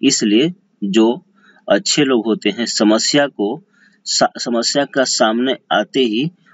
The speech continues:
उसका निदान निकाल देते हैं तुरंत, और उसे कहते हैं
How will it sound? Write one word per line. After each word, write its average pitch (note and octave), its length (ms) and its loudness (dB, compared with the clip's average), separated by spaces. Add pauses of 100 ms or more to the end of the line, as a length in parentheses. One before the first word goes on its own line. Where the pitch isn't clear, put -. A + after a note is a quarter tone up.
(200)
उसका A2+ 320 0
निदान G2+ 480 2
निकाल A2+ 340 0
देते G2 200 -6
हैं G2 160 -8
तुरंत, G#2+ 360 0 (460)
और G2 140 2
उसे G2 240 -2
कहते G2 380 -2
हैं D3+ 240 -2